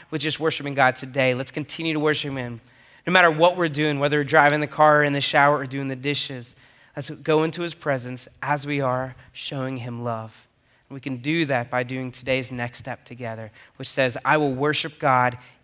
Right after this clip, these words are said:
each day this week." Let's pray. God, I thank you so much for who you are. I thank you for being a good God and for loving us,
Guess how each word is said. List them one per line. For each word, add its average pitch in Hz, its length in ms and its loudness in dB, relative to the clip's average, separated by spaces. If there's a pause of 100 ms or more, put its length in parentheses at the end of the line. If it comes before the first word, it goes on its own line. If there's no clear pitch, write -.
each 147 400 -8 (140)
day 123 420 -2 (100)
this - 260 -16
week." - 300 -20 (320)
Let's - 120 -14
pray. 117 320 -6 (1600)
God, 160 240 8
I 151 80 4
thank 156 240 2
you 151 80 -2
so 151 160 -2
much 143 240 0
for 139 160 -4
who 135 100 -6
you 135 260 -2
are. 127 320 0 (880)
I - 80 -8
thank 147 280 -6
you 143 60 -6
for 147 180 -8
being 135 280 -2
a 123 60 -6
good 131 480 -6
God 127 500 -4
and 120 140 -16
for 143 140 -6
loving 131 440 0
us, 120 420 -10